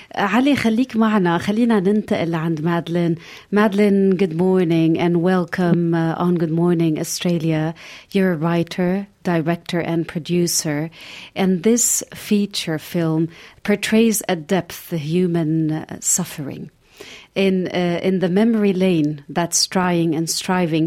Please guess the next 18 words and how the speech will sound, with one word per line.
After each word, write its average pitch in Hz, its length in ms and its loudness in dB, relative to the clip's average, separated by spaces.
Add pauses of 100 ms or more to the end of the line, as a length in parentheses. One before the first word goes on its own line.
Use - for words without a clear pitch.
(140)
to 165 260 0 (420)
escape 196 640 0 (140)
the 208 80 -2
pain 185 520 0
and 190 100 -2
the 190 180 -6
trauma, 165 420 0 (440)
and 196 120 4
another 190 320 2
memory 180 460 2
lane 175 260 0
that's 165 320 -4
trying 170 320 -2 (100)
to 180 60 -10
capture 165 560 -8 (380)
the 175 280 0
forgotten 175 760 -4
and 165 380 -4